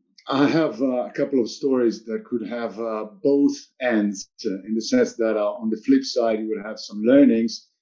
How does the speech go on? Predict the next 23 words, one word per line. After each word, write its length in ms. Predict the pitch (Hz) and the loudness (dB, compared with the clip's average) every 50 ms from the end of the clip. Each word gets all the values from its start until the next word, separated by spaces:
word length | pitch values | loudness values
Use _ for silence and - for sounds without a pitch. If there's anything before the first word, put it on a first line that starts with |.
| _ _ | _ _
and 140 | 113 110 110 | -2 0 2
on 140 | 113 113 110 | 2 2 2
the 300 | 113 110 110 104 95 - - _ | 4 2 2 0 -2 -6 -8 _
right 300 | 110 117 120 123 120 117 | -6 -4 -4 -4 -6 -8
side, 340 | - - 123 113 110 107 104 | -8 -8 -6 -4 -2 -4 -4
you 160 | 107 107 104 107 | -4 -8 -12 -14
would 160 | 107 104 95 104 | -12 -10 -8 -6
have 180 | 107 104 - - - _ _ _ _ _ _ _ - | -4 -6 -6 -8 -14 _ _ _ _ _ _ _ -10
surely 320 | - - 127 123 120 117 | -2 4 8 8 10 8
some 220 | 110 - 117 107 98 | 8 4 0 -4 -4
success. 600 | - - 110 - - - 120 104 110 101 - - | -6 -8 -8 -8 -2 0 2 2 2 0 0 2
So, 320 | 131 117 110 107 - - _ _ _ _ _ _ - | 4 4 4 2 0 -8 _ _ _ _ _ _ -6
uh, 300 | 123 127 123 120 113 101 - - - - 131 127 - - | -4 -2 -2 -4 -4 -8 -12 -16 -18 -16 -16 -18 -6 6
one 300 | 170 139 147 160 160 156 | 10 10 12 12 12 10
area 520 | 143 131 120 107 101 95 90 90 95 - _ | 10 8 6 4 4 2 0 -2 -6 -12 _
in 140 | 110 107 107 110 | -6 -4 0 2
which 280 | 117 117 117 - - 123 | 2 2 2 0 -4 -2
we 120 | 117 117 | 0 2
are 420 | 113 110 110 107 107 104 98 - _ _ _ _ _ | 2 2 2 0 -4 -6 -8 -10 _ _ _ _ _
strongly, 800 | - - - - 120 120 131 127 113 117 113 104 101 101 95 - - 98 | -14 -6 4 6 8 10 10 10 12 10 10 8 6 2 -2 -8 -12 -14
uh, 100 | 98 92 - - | -14 -14 -10 -4
focusing 520 | - 120 120 117 - 107 95 - 98 92 90 | -2 -2 -2 -2 -4 -8 -10 -8 -8 -6 -6
on 320 | 92 95 95 104 107 107 | -4 -4 -4 -6 -6 -8